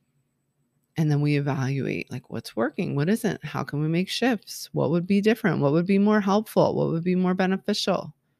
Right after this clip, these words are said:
We apply what works in other areas of life. See, because how we do one thing is often how we do many. I love Dave Ramsey. He's, like, the granddaddy of financial freedom. And he says, "Live like no one else today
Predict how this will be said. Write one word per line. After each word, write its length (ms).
We 140
apply 320
what 180
works 280
in 180
other 280
areas 440
of 120
life. 540
See, 160
because 300
how 160
we 100
do 140
one 240
thing 180
is 140
often 320
how 180
we 100
do 160
many. 640
I 60
love 240
Dave 240
Ramsey. 400
He's, 200
like, 160
the 80
granddaddy 640
of 120
financial 440
freedom. 320
And 80
he 60
says, 280
"Live 280
like 240
no 100
one 160
else 240
today 400